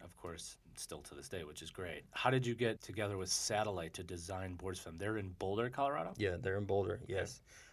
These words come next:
Speaker 2: Uh, longest running core shop in, uh, Boulder. So, um, what it was, it was actually pre-Satellite. Uh, the owners, J G and Raul,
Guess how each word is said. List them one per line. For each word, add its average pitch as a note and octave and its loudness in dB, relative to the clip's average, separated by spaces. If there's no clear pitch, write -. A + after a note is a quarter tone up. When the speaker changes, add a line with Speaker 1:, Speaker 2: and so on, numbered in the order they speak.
Speaker 2:
Uh, A2+ 12
longest A2 6
running A#2+ 6
core A2 8
shop F#2+ 6
in, F#2+ -2
uh, G2 -2
Boulder. G2+ 6
So, F#2 4
um, B2+ 12
what C3+ 10
it B2+ 10
was, C#3 12
it A#2+ 8
was B2+ 8
actually C#3+ 8
pre-Satellite. A#2+ 10
Uh, F#2+ 6
the G#2 8
owners, A2+ 6
J G#2 4
G G2 0
and F#2 -2
Raul, G2 8